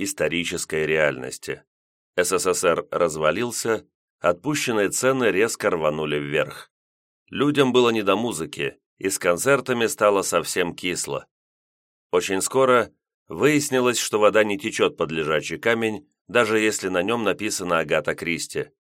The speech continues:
Свердловский рок-клуб закрылся,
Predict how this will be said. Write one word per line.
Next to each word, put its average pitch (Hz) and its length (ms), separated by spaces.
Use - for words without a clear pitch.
Свердловский 101 640
рок-клуб 87 640
закрылся, 117 720